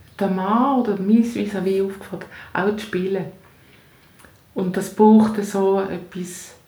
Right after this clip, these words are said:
Langsames. Und es wäre schön, wenn das vis-à-vis dazu fähig wäre.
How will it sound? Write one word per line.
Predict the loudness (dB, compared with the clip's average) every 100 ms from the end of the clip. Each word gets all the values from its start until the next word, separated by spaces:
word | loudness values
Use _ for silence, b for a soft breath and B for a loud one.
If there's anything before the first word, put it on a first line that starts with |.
| _ _ _ _ _ -2
Langsames. | 0 2 2 2 2 2 0 -4 -14 -20 _ _ _ _ _ _ _ _ _ _ _ _
Und | -8 -8 -10 -20 -20 -20 -20 _ _ _ -20
es | 0
wäre | 2 2
schön, | 0 0 0 -2
wenn | -4 -6
das | -12 -6
vis-à-vis | -4 -2 -2 -2
dazu | -4 -4 -8
fähig | -6 -6 -4 -6 -6
wäre. | -8 -8